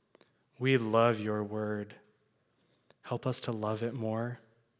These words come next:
understand it better, and obey it more readily and joyfully. Lord, we believe. Help our unbelief. In Jesus' name we pray.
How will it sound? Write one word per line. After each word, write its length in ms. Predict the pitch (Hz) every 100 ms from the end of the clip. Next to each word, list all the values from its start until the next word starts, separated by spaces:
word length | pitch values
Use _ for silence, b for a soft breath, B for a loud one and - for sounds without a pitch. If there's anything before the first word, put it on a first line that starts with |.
| _ _ _ _ _ -
understand 540 | 127 127 - 127 123
it 120 | 120 120
better, 320 | 113 113 117
and 140 | 107
obey 320 | 107 107 107
it 100 | 107
more 160 | 113 110
readily 360 | 104 104 104 104
and 120 | 101
joyfully. 560 | 104 104 - 104 101 101 - - - - 784 - - _ _ _ _ _ - -
Lord, 300 | 123 123 120
we 100 | 120
believe. 500 | 117 110 110 135 - - b b b b b b b
Help 360 | - 120 123 - -
our 180 | 117 113
unbelief. 680 | 107 104 101 101 98 - - _ _ _ _ _ _ _ _ b b b b b
In 80 | 127
Jesus' 340 | 117 113 113 -
name 200 | 110 110
we 80 |
pray. 320 | 104 117 101